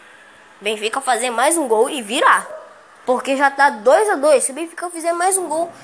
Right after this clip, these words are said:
ele vira. E aí vai complicar a situação do Porto. Vai precisar fazer dois gols também, né?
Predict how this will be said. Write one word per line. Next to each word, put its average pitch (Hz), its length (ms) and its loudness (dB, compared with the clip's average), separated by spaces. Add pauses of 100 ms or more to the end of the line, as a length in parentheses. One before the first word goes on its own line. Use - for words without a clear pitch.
(140)
ele 381 180 0
vira. 311 420 0 (300)
E 277 60 2
aí 311 180 2
vai 339 100 -2
complicar 330 520 -4
a - 20 -10
situação 285 380 -6
do 269 100 -10
Porto. 240 320 -6
Vai 233 100 0
precisar 226 300 -2
fazer 214 300 -2
dois 233 460 2
gols 214 260 2
também, 185 340 -10 (1600)
né? 190 100 -8